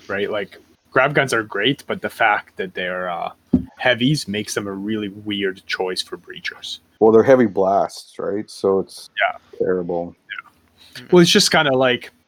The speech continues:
Speaker 1: okay, it's a cool weapon, but breachers are meant to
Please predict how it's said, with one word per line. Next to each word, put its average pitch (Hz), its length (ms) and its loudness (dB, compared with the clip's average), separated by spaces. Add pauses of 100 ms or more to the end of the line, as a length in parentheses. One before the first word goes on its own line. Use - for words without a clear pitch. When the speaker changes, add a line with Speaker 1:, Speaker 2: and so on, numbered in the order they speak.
(140)
Speaker 1:
okay, 185 380 4 (640)
it's - 140 -12
a 143 60 -6
cool 170 280 -2
weapon, 175 420 -2 (280)
but 120 240 -2 (760)
breachers 143 440 -4
are 120 80 -4
meant 123 360 -6
to 113 300 -6